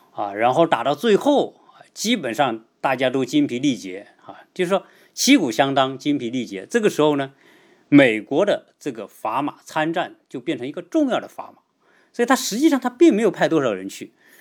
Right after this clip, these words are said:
啊，就是因为大家你旗鼓相当嘛，我这个砝码我放在英法协约国一边，哎，英法就有优势。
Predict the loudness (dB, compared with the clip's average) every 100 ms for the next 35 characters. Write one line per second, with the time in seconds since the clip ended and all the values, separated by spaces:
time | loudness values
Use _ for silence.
0 | _ -2 6 8 8 4 -2 -2 -4 -4
1 | -6 -6 -8 -10 -10 -6 -4 -2 -4 -6
2 | -10 -10 -10 -8 -10 -8 -6 -4 -6 -8
3 | -10 -6 -6 -2 -2 -2 -6 _ _ _
4 | _ _ 8 8 8 2 -8 -6 -4 -2
5 | -4 -6 -6 -6 -8 -8 -12 -12 -6 -6
6 | -6 -8 -12 _ _ -4 -4 -4 -6 -6
7 | -12